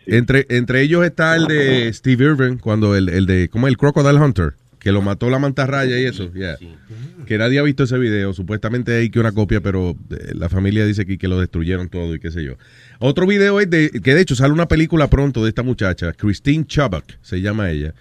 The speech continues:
Speaker 1: y ella era una, eh, eh, newswoman en, I think it was in Florida. Entonces, ¿qué pasa? Ella,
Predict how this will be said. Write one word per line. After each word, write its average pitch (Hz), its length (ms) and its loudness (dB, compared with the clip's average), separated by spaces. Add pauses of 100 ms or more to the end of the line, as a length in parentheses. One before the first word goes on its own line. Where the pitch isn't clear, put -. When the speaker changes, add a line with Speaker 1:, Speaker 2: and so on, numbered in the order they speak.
(380)
Speaker 1:
y 95 120 -2
ella 127 140 4
era 156 140 4
una, 156 560 2
eh, 113 500 0
eh, 101 260 -4
newswoman 131 840 2
en, 95 560 -2
I - 60 -6
think 196 180 -4
it 214 40 0
was 160 120 2
in 98 80 0
Florida. 110 460 -4 (920)
Entonces, 160 440 4
¿qué 156 100 6
pasa? 117 300 -2
Ella, 151 340 2